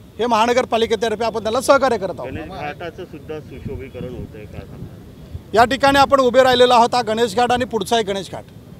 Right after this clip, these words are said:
Speaker 1: याचंही सुशोभीकरण करणं. त्याचबरोबर या ठिकाणी काही लोक आपल्या कुटुंबासह बसण्यासाठी येतात, फिरण्यासाठी येतात, त्यावेळेस त्यांना काही लोकांकडून जो त्रास होत होता, तो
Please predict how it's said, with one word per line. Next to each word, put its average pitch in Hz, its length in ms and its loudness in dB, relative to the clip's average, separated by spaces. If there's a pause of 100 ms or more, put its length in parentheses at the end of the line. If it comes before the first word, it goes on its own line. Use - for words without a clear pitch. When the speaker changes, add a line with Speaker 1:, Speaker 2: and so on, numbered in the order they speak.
(220)
Speaker 1:
याचंही 233 280 0
सुशोभीकरण 233 600 -2
करणं. 240 380 0 (640)
त्याचबरोबर 226 640 4 (920)
या 196 140 6
ठिकाणी 247 400 0
काही 233 380 0
लोक 220 240 0
आपल्या 240 240 0
कुटुंबासह 226 720 2 (2250)
बसण्यासाठी 226 460 0
येतात, 254 320 4 (160)
फिरण्यासाठी 247 460 0
येतात, 247 300 2 (500)
त्यावेळेस 240 420 2
त्यांना 233 280 0
काही 226 340 -2
लोकांकडून 220 560 0 (580)
जो 226 80 0
त्रास 240 400 4
होत 247 120 6
होता, 175 280 0 (1080)
तो 277 340 8